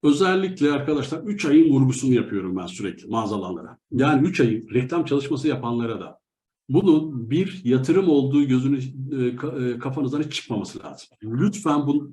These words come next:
cümleyi not alın. Yatırım, yatırım, yatırım. Yani burada bir yatırım yapıyorsunuz. Vermiş olduğunuz mağaza parası hiçbir şey arkadaşlar. Tüm samimiyetimle söylüyorum. Bugün hiçbir şekilde bir iş falan kurmak mümkün değil. Burada esas yapacağınız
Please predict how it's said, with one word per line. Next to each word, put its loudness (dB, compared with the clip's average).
cümleyi 4
not 2
alın. -6
Yatırım, 2
yatırım, -2
yatırım. -6
Yani 2
burada 2
bir -4
yatırım 2
yapıyorsunuz. -6
Vermiş -2
olduğunuz -2
mağaza -2
parası -4
hiçbir -6
şey -10
arkadaşlar. -16
Tüm -10
samimiyetimle 0
söylüyorum. -8
Bugün -4
hiçbir -8
şekilde -4
bir -4
iş -4
falan -2
kurmak 0
mümkün -2
değil. -6
Burada 4
esas 0
yapacağınız -2